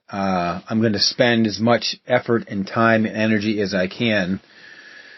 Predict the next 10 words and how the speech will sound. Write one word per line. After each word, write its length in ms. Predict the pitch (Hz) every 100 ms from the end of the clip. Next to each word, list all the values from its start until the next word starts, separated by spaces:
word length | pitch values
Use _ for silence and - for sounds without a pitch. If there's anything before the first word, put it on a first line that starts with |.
| - -
as 180 | 104 98
uncomfortable 720 | 117 143 165 151 147 139 143 143
as 200 | 139 131
it 100 | 123
is, 420 | 127 131 135 - _ _ _ _ _ _ _ _ _ _ _ _ -
to 480 | 123 117 110 104 113 - -
feel. 320 | 110 82 - _ _ _ _ _ _ _ _ _ _ _ - _ -
And 360 | 107 101 95
I 120 | 107 110
don't 360 | 117 120 113